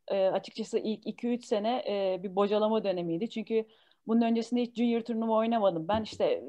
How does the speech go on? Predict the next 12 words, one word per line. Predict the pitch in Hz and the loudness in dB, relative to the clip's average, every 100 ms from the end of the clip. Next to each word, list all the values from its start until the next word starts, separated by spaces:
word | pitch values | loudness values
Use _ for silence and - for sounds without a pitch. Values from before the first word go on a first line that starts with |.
| - | -6
Türkiye'de | 240 214 214 196 | -4 0 2 6
olduğunda | 190 190 185 196 190 190 170 - - | 6 6 0 -2 2 2 2 -2 -10
birkaç | 202 214 190 | -4 -2 0
tane, | 202 180 175 | 0 0 0
e, | - 98 87 65 57 | -2 -4 -6 -8 -2
yabancı | - 202 190 196 | 2 4 4 2
turnuvalar | - 202 196 202 | -6 -6 0 0
oluyordu. | 196 170 160 165 | 2 2 4 4
Onları | 196 202 202 | 2 0 2
oynuyorduk | 190 165 170 220 | 2 2 -2 0
ya | 202 190 | 2 4
da | 202 | 2